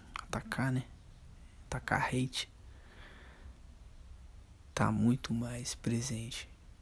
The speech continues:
Porque a internet te deixa sem filtro, tá ligado? Lembra aquele playboyzinho que podia fazer qualquer coisa? Aquela patricinha que podia fazer qualquer coisa no tempo da escola?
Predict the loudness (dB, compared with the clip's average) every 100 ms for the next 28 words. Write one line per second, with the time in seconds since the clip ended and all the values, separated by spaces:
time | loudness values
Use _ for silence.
0 | -16 -14 -8 -2 -2 -2 -4 -8 -14 -14
1 | -10 -8 -2 0 2 0 0 -2 -2 -2
2 | -2 0 0 2 2 2 0 0 -2 -8
3 | -12 -16 -18 -16 -14 -14 -16 -16 -16 -16
4 | -14 -16 -16 -12 -2 -2 -2 -4 -4 -4
5 | -6 -4 -4 -4 -6 -10 -12 -16 -16 -16
6 | -16 -16 -16 -16 -16 -16 -16 -16 -16 -16
7 | -18 -18 -18 -18 -18 -18 -18 -18 -18 -18
8 | -18 -18 -18 -18 -18 -4 4 4 4 4
9 | 6 6 8 8 6 4 4 4 4 4
10 | 4 6 4 2 0 -2 6 10 10 8
11 | -2 -8 -12 -2 0 4 4 6 6 6
12 | 6 4 4 4 4 6 6 4 2 0
13 | 0 4 4 6 2 2 0 2 0 2
14 | 0 2 0 -2